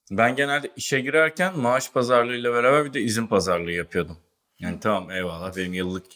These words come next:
iznim iki hafta yasal olarak ama ücretsiz izin alabilir miyim arada işte bunları uzatmak için? Çünkü üniversitede bu işte edindiğim seyahat etme alışkanlığı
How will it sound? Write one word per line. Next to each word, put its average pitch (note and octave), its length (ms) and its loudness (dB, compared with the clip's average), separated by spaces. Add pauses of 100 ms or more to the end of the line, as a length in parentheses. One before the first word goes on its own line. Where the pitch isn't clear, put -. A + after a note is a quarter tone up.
iznim F#2 460 -4
iki - 200 -4
hafta F2+ 340 0
yasal E2+ 280 -4
olarak A2+ 460 2 (340)
ama A2+ 220 0
ücretsiz A2+ 640 0
izin G#2+ 220 0
alabilir G#2 420 4
miyim G2 240 -2
arada F2 380 2
işte F2 280 -2
bunları F#2 260 2
uzatmak G2 540 4
için? - 220 -14 (640)
Çünkü G#2+ 420 -2 (600)
üniversitede G#2+ 760 0
bu G#2 340 -4 (120)
işte - 500 -4
edindiğim F#2+ 460 -6
seyahat G2+ 360 0 (200)
etme A2 580 0 (100)
alışkanlığı G2+ 1000 -4